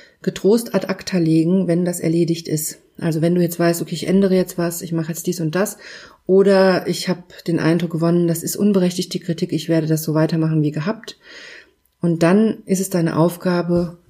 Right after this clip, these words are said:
aufzuhören zu zweifeln. Das klingt jetzt total doof,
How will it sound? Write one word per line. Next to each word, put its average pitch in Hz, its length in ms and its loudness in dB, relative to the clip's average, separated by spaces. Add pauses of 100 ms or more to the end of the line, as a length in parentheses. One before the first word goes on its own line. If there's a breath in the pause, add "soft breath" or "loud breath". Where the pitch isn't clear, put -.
aufzuhören 170 560 0
zu 156 120 -10
zweifeln. 147 640 0 (800 loud breath)
Das - 160 -8
klingt 196 200 2
jetzt 190 140 0
total 160 320 -2
doof, 208 440 0